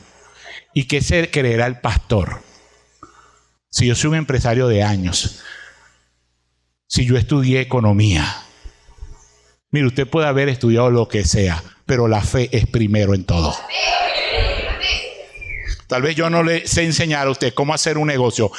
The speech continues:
pero le puedo enseñar fe. ¿Sabe? Le puedo enseñar principios.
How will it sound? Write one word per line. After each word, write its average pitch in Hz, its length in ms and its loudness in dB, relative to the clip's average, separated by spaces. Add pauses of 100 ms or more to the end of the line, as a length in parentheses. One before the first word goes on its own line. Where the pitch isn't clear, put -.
pero 135 200 2
le 123 120 2
puedo 139 240 2
enseñar 120 420 0
fe. 120 380 0 (1160)
¿Sabe? 139 360 -2 (1120)
Le 143 120 0
puedo 151 160 0
enseñar 143 440 0
principios. 127 720 -2